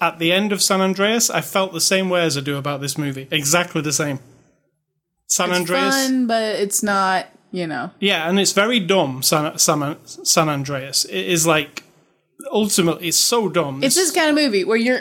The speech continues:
Speaker 2: your head rears back because you do have a reaction to this building falling or sinking or a helicopter crashing,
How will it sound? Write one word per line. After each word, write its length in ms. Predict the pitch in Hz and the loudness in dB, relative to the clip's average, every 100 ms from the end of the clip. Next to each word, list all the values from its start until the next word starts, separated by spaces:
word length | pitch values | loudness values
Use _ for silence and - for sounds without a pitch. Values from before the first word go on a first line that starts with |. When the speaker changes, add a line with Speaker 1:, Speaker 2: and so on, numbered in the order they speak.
| - | -4
Speaker 2:
your 200 | 233 294 | -2 0
head 320 | 262 294 339 | 2 0 0
rears 300 | 302 285 269 | 0 2 0
back 340 | 220 262 208 208 | 2 0 0 -2
because 340 | 202 202 233 196 | -6 0 0 0
you 120 | 208 | -2
do 200 | 190 277 | 0 2
have 220 | 269 277 | 2 0
a 80 | 247 | -2
reaction 640 | 240 208 208 208 269 277 277 | 0 2 0 0 0 0 2
to 160 | 254 | 0
this 320 | 190 190 - | 2 0 0
building 600 | - - 175 196 208 208 | -6 -12 -2 0 2 2
falling 560 | 196 208 196 190 190 185 | 2 2 0 2 0 0
or 80 | 151 | 0
sinking 560 | - 220 214 202 190 185 | 0 0 -2 -2 -2 0
or 300 | 160 156 - | 0 0 0
a 280 | 208 214 180 | 0 0 0
helicopter 520 | 196 196 196 190 180 | 0 2 2 0 -2
crashing, 500 | 180 185 185 185 185 | 0 0 0 -4 -4